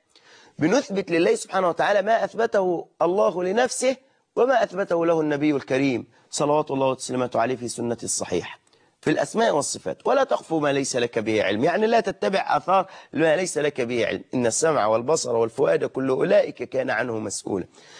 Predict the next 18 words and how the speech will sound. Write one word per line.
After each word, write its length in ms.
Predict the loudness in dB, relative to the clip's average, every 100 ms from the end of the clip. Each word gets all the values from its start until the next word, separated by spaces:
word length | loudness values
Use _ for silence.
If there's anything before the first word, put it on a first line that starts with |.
| -20 -20 -20 -8
فلا 260 | 0 2 2
نثبت 420 | 2 -2 -8 -6
صفة 580 | -4 -4 -2 -2 -2 -4 -4
لله 360 | 0 2 2 0
سبحانه 340 | 0 -2 -2
وتعالى 340 | 0 0 0
إلا 140 | 0 2
وهي 200 | 2 0
موجودة 520 | -2 0 2 4 2
في 180 | -2 -8
الكتاب 540 | -8 -6 0 0 0
أو 140 | -2 -4
موجودة 380 | -4 -4 -4
في 60 | -4
السنة 320 | -2 0 0 -2
الصحيحة. 580 | -2 0 0 0 -2 -10 _ _ _ _
هل 520 | -4 2 2 0 -4
يثبت 640 | -4 -4 -6 -4 -2 0